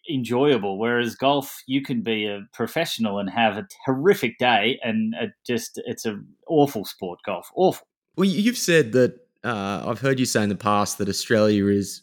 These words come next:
Speaker 2: a particularly good training ground for young comedians. Why, why
Speaker 1: I
Speaker 2: is
Speaker 1: think
Speaker 2: that the
Speaker 1: so.
Speaker 2: case?
Speaker 1: I think so because, um, the Australian, Australians are funny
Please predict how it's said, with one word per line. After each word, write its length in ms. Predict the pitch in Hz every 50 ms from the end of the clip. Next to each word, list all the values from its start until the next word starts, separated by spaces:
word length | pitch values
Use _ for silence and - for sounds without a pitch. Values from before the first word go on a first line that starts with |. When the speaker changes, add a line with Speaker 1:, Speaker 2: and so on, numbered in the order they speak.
| -
Speaker 2:
a 120 | - 110 104
particularly 600 | - - 120 - - - 113 - - 110 104 98
good 400 | 90 - 107 107 107 107 - -
training 460 | - - 127 107 104 104 101 98 98
ground 480 | 92 104 101 98 95 95 98 - - - _
for 160 | _ - -
young 320 | 101 101 107 101 98 98 92
comedians. 800 | - 101 98 98 98 90 92 95 98 98 - - - - - _ _ _ _ -
Why, 200 | - 139 139 -
why 180 | - 151 151
Speaker 1:
I 40 | 147
Speaker 2:
is 80 | 156 -
Speaker 1:
think 120 | 160 -
Speaker 2:
that 80 | - -
the 80 | -
Speaker 1:
so. 100 | 131 120 107
Speaker 2:
case? 200 | 90 - - - _ _ _ _ _ _ _ _ _ -
Speaker 1:
I 120 | - 160
think 160 | 185 190 170
so 200 | - 185 165 165
because, 460 | 151 143 143 - 160 156 156 135 120
um, 540 | 147 143 143 139 139 139 139 135 135 131 135 _ _ _ _ _ _ _
the 520 | - 151 147 147 147 147 147 147 147 151 - -
Australian, 960 | 143 135 - - - 170 175 180 190 190 185 185 180 170 165 160 160 147 - -
Australians 420 | 147 - 202 220 247 254 220 165
are 40 | 143
funny 300 | - - 156 165 131